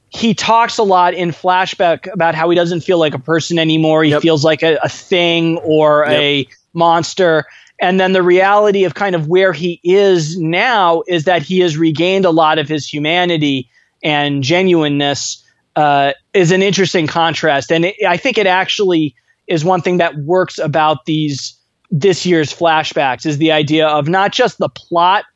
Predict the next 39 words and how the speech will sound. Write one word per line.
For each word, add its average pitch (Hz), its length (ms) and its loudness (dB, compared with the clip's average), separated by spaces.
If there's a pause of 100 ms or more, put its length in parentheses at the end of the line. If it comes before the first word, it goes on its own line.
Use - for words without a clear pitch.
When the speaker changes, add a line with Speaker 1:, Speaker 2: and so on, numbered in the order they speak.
Speaker 1:
of 180 200 -2
the, 208 360 -4 (100)
you 185 100 -2
know, 170 160 2
him 190 260 -2
on 185 140 0
the 185 100 0
island, 190 380 0
which 151 240 -4
was 143 120 -6
never 160 360 0
great, 160 440 -2 (380)
but 185 180 0
the 208 120 2
idea 190 340 2
of 185 160 2
the 170 100 -2
mental 185 420 -2
toll 160 500 0
of 156 200 -2 (240)
all 175 280 4
of 175 60 2
this 160 120 0
shit - 340 -2
he 180 80 2
has 160 220 0
to 156 100 -2
do 151 160 -2
on 151 140 0
the 147 100 -2
island 151 540 -2 (400)
and 165 120 -2
how 185 180 2
it 180 80 -2
makes 180 200 -2
him 165 120 -4
feel 185 200 0
about 160 200 0
himself 190 560 -2